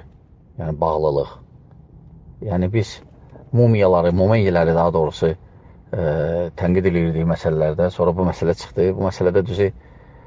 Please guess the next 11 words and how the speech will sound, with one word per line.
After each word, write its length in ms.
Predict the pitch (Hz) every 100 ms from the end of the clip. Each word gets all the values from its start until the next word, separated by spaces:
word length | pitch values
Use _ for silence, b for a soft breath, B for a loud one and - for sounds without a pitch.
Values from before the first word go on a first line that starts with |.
| B -
sələfləri 500 | 101 90 - 92 101
başın 300 | 107 - 110
qatdı, 300 | 95 - - 69
yəni 220 | 64 62
əslində 340 | - 71 64
biraz. 300 | 65 71 - - - - - b b b b b
E, 140 | - 67 53 - 95
bizim 260 | 82 98 98 - -
əsas 340 | 87 104 - -
problem 400 | 95 92 107 110 -
hizbilərdir. 720 | 78 90 90 101 101 73 64